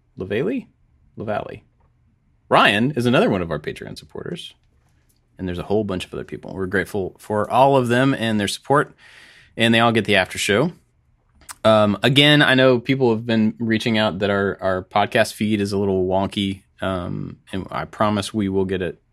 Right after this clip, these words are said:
resolved. <laughs> I'm trying. <laughs> Stuff is not as clear cut as I would think it would be, but, uh, we're gonna get that fixed. But the after show, uh, is something that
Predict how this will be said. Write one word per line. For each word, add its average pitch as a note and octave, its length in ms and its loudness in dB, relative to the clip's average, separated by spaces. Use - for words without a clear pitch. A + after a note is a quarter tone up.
resolved. G2+ 640 -2
<laughs> - 40 -18
I'm - 120 -2
trying. A#2+ 420 2
<laughs> - 460 -20
Stuff A2+ 240 -4
is G2 100 -6
not G#2 200 0
as G2+ 60 -6
clear A2 260 -4
cut G#2 200 -4
as F#2+ 140 -6
I G2+ 200 -6
would A2 260 -8
think A2 180 -4
it G2+ 80 -4
would B2 140 -2
be, C#3 260 -2
but, A2+ 340 2
uh, G#2 380 4
we're A#2+ 140 -2
gonna B2 120 4
get A#2+ 120 0
that A2+ 160 2
fixed. A2+ 320 0
But C3 260 2
the A#2+ 140 6
after C#3+ 240 4
show, G#2+ 400 2
uh, G2 460 0
is G#2 300 0
something G#2 380 -2
that G2 260 -2